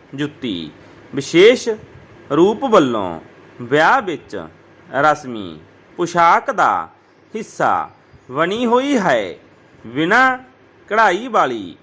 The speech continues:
ਜੁੱਤੀ ਪੰਜਾਬ ਵਿੱਚ ਪੁਰਸ਼ਾਂ ਅਤੇ ਔਰਤਾਂ ਵੱਲੋਂ ਹਰ ਰੋਜ਼ ਇਸਤੇਮਾਲ ਕੀਤੀ ਜਾਂਦੀ ਹੈ। ਇਸ ਨੂੰ ਅਸੀਂ ਆਸਾਨ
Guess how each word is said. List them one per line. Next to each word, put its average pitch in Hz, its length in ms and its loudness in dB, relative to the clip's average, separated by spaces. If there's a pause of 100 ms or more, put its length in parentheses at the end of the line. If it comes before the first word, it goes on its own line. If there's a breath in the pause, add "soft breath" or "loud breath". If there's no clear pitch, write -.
(180)
ਜੁੱਤੀ 107 540 -10 (240)
ਪੰਜਾਬ 175 560 2
ਵਿੱਚ 131 400 -8 (520 soft breath)
ਪੁਰਸ਼ਾਂ 220 580 2
ਅਤੇ 98 340 -6 (360)
ਔਰਤਾਂ 175 500 2
ਵੱਲੋਂ 110 440 -6 (360 soft breath)
ਹਰ 208 260 2
ਰੋਜ਼ 127 360 -6 (420)
ਇਸਤੇਮਾਲ 170 840 2 (360)
ਕੀਤੀ 233 400 -10
ਜਾਂਦੀ 254 440 0
ਹੈ। 104 400 -4 (500)
ਇਸ 214 200 0
ਨੂੰ 127 320 -2 (300)
ਅਸੀਂ 107 380 -4 (300)
ਆਸਾਨ 117 500 0